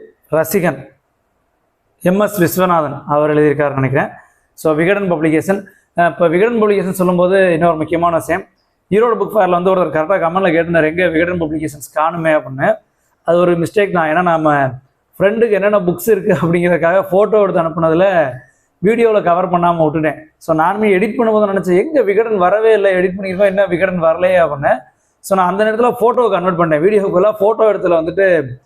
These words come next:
விகடன் ஸ்டால் காட்ட முடியல. But ஈரோட்ல விகடன் ஸ்டால் இருக்குது, நீங்க போய் பாருங்க. அடுத்த புத்தகம் மயக்கும் மது, இறை என்பவர்கள் எழுதியிருக்காரு.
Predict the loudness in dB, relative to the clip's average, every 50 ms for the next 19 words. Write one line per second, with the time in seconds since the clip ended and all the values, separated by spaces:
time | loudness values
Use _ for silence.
0 | _ _ _ _ _ _ _ _ -2 0 0 0 -2 -2 -2 -2 -2 -2 -2 -2
1 | -2 -2 -2 0 -2 -2 0 0 0 0 0 -2 -2 -4 0 2 2 2 2 4
2 | 4 4 2 2 2 0 0 0 2 0 0 0 -2 -2 -2 -2 0 0 0 0
3 | 0 0 2 2 2 0 -2 -6 -6 -4 -2 -2 -2 0 -2 -2 -2 -2 -2 0
4 | 0 0 0 0 0 0 0 -2 -6 -14 _ _ _ _ _ _ _ _ _ _
5 | -4 -4 -4 -2 -2 -2 -2 0 0 0 0 0 0 -2 -4 -6 -10 -14 _ _
6 | _ _ _ _ _ _ _ _ _ _ _ _ _ _ _ _ _ _ _ _
7 | _ _ _ _ _ _ _ _ _ _ _ _ _ _ _ _ _ -8 -6 -4
8 | -2 0 2 2 0 0 -2 -4 -2 -2 0 0 0 0 0 0 0 0 0 0
9 | -2 -8 -16 -20 _ _ _ _ _ _ _ -4 -2 0 2 0 0 0 0 0
10 | 0 2 2 0 0 2 2 0 0 0 0 0 0 0